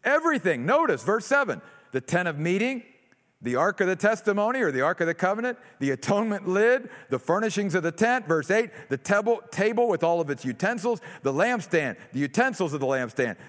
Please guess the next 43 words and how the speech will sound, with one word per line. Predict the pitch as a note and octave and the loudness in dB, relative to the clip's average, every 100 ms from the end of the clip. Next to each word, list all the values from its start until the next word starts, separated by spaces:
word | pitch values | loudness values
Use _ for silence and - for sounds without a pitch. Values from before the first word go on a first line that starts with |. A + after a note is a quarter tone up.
| - | -4
the | D3+ | 0
altar | G#3+ A3 A3 | 0 2 0
of | G#3 | 2
incense, | B3 G#3 D#3+ B2 G#2 | -2 -2 -2 -2 -2
the | D3 | -2
altar | G#3 G#3 | 0 -2
for | F#3 G3+ | -2 -2
burnt | G3 A3+ | 0 0
offering, | A#3 B3+ - C3+ G#2 - - | 0 0 0 -4 -6 -12 -2
its | A#3+ B3+ | -2 0
utensils, | G3 E3+ E3+ C3 A2 G#2 | -4 -2 -2 -2 -6 -6
the | B2 | -4
large | D#3 A3 G#3 D#3+ | 0 0 0 0
basin, | A#3 B3 E3+ C3+ | 0 0 -4 -2
the | C3+ | -2
woven | D3 G3+ A#3 A3+ G#3+ | 0 2 2 0 0
garments, | A#3+ B3+ G#3+ C#3 - | 2 2 0 -4 -4
the | D3+ | -4
holy, | D3 A3+ A#3 G3 - - - | 0 0 0 -2 -8 -20 -6
uh, | E3+ E3 | -2 -2
priest's | E3 A#3+ C4 E3+ - - _ - | -2 -2 -2 -4 -12 -20 _ -4
garments." | D#3 D3 A#2 F2+ - - _ _ _ _ - | 0 0 -4 -8 -12 -20 _ _ _ _ -2
Over | A3+ C4 A#3 | 0 2 2
and | G3+ | 2
over, | B3 F#3 | 0 0
the | - F#3 | 0 0
anointing | G3+ B3 C#4 A3+ G3 | 0 0 0 0 0
oil, | D#3+ C3+ G2+ - - | 0 0 -2 -6 -6
the | F3 | -4
sweet | F3+ F#3+ B3 | -2 -2 0
incense | B3 C4+ F#3 F#3 D3+ | 0 -2 -2 -2 -2
that | E3 | -4
we | F3 | -2
talked | G3+ G#3+ G3 | 0 0 0
about | F#3+ G#3 F#3+ | 0 0 0
last | A3+ A#3 | 0 0
week. | G3 C3+ - - | -2 -2 -4 -14
They | - E3 B3 | -2 2 2
will | C4+ C4+ | 2 2
make | B3 B3 - | 2 0 2
all | A3+ C4 C#4 | 2 4 4
these | C4 B3+ C4 A#3+ | 2 0 -2 -2
things | - B3 A3+ F#3+ F#3 F#3 D3+ - | 0 0 0 -2 -2 -4 -6 -14